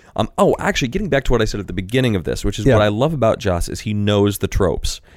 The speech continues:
Speaker 1: He knows the things. And so he'll, you know, much like with Lo-, you know, Loki saying, it's like, "Oh, are you going to appeal to my better nature?"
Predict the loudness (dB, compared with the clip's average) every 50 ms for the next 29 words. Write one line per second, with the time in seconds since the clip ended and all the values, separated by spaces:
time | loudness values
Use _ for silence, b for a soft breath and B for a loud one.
0 | b b b b -2 0 0 2 2 4 4 6 6 4 4 2 0 -2 -2 -2
1 | -4 -2 -2 -4 -2 -2 -2 -2 -2 0 2 2 2 2 0 b b b b b
2 | b 2 2 2 2 2 2 2 0 0 0 2 2 2 2 0 -2 0 2 2
3 | 4 4 4 2 2 2 2 2 2 2 2 2 2 2 0 -2 -2 0 0 -2
4 | -2 -2 -4 -6 -4 -2 0 2 2 2 2 0 0 -2 -2 -2 -2 -6 -8 -4
5 | -2 0 0 0 0 -2 -4 -2 -2 -2 -2 -2 -2 -2 -2 -4 -4 -4 -2 -2
6 | -2 -4